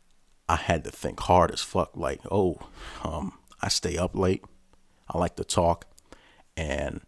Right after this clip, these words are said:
I always wanted to fucking create a podcast. So when I put all that shit together after months, like, this didn't happen in one <laughs> night and, like, in fifteen minutes. This was months of sitting and brainstorming. I was like, "Oh,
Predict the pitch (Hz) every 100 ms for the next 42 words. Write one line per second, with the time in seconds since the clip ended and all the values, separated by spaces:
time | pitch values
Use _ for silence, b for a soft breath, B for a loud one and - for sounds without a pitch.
0 | _ _ _ _ _ _ - 82 82 82
1 | 87 80 82 78 82 - 80 82 82 78
2 | - - 80 80 - - - - B B
3 | B - 87 87 80 - 87 87 85 85
4 | - 85 82 87 92 85 78 - - -
5 | 90 85 92 85 - - - - 95 -
6 | 95 87 92 90 90 87 90 - - 92
7 | 85 - 90 85 82 85 - 87 - 85
8 | 87 85 95 - 85 92 90 92 92 71
9 | - - _ b b b b b b -
10 | - 101 - 82 85 87 90 - - 85
11 | - - b b b b b b - -
12 | 50 - - 67 55